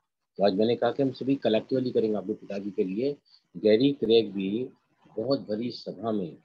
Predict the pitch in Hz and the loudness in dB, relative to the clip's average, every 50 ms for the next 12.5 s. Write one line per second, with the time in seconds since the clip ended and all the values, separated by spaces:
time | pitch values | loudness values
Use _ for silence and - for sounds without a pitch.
0 | _ _ _ _ _ _ _ 113 117 113 107 - - - 104 110 127 135 135 135 | _ _ _ _ _ _ _ -6 -4 -4 -6 -8 -10 -8 -6 -2 -2 0 -2 -2
1 | - - 131 - - 131 - 117 107 - - _ - 131 127 127 - - 113 - | -4 -6 -6 -6 -6 -2 0 0 0 -2 -4 _ -2 -2 -2 -2 -6 -10 -14 -16
2 | - - 104 107 107 - 120 107 - 107 113 123 131 - _ _ _ _ _ _ | -8 -4 -2 -2 -2 -2 -6 -6 -4 -4 -4 -4 -4 -8 _ _ _ _ _ _
3 | _ _ 120 123 110 - - 127 117 - - - 110 104 95 107 110 - 123 120 | _ _ -4 -4 -4 -4 -4 -4 -4 -4 -4 -4 -2 0 2 0 0 0 -2 -4
4 | - - 117 120 127 135 - - - _ _ _ _ - 101 - - 113 120 135 | -4 -4 -4 -4 -4 -4 -6 -10 -18 _ _ _ _ -8 -8 -6 -4 -2 -2 -2
5 | 135 - 107 - 120 120 120 120 - - 120 117 - - 107 - - 104 110 110 | 0 -2 -2 0 2 2 2 2 2 0 0 0 0 -2 -4 -4 -4 -4 -4 -2
6 | - 135 127 123 110 92 82 - - - - 110 117 - - - - - - 135 | 0 0 0 0 0 -2 -2 -4 -8 -10 -4 -4 -4 -2 -4 -6 -6 -2 0 0
7 | 147 147 127 117 104 110 123 127 127 117 107 - _ _ _ _ _ _ - 98 | 2 2 0 -2 -4 0 0 2 2 0 -2 -8 _ _ _ _ _ _ -2 -2
8 | 107 120 117 107 113 104 117 110 - - - 120 127 135 139 - - 107 101 95 | 0 0 2 2 2 4 2 0 0 -4 0 2 4 4 4 2 0 0 0 0
9 | 87 82 78 71 - _ _ _ _ _ _ - 110 104 - 123 113 - - 139 | -2 -4 -8 -12 -16 _ _ _ _ _ _ -8 -6 -4 -2 -4 -2 0 2 4
10 | 123 117 98 80 95 107 117 113 - 123 113 98 - - - - 113 113 90 - | 4 4 2 -2 -2 -4 -4 -2 -2 -2 -2 0 0 -2 0 0 -2 -2 -2 -2
11 | - - - - 101 98 98 92 - 98 92 - - 107 - 98 92 - _ 101 | -4 -6 -4 -6 -6 -6 -6 -6 -8 -8 -8 -8 -10 -12 -12 -12 -14 -12 _ -10
12 | 92 - - - - - 87 85 80 160 | -10 -10 -12 -12 -12 -12 -12 -12 -14 -16